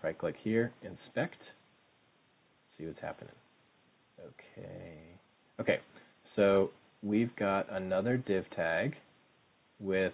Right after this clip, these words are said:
a class attribute equal to E T underscore P B underscore text underscore inner. And then nested within that div tag is a P tag. And then again, nested within that is a span tag.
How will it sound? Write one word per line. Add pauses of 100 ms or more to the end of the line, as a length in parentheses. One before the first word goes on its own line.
(120)
a
class
attribute
equal
to
E
T
underscore
P
B
underscore
text
underscore
inner. (1080)
And
then
nested
within
that
div
tag (400)
is (180)
a
P
tag. (1400)
And
then
again,
nested
within
that
is
a (140)
span
tag.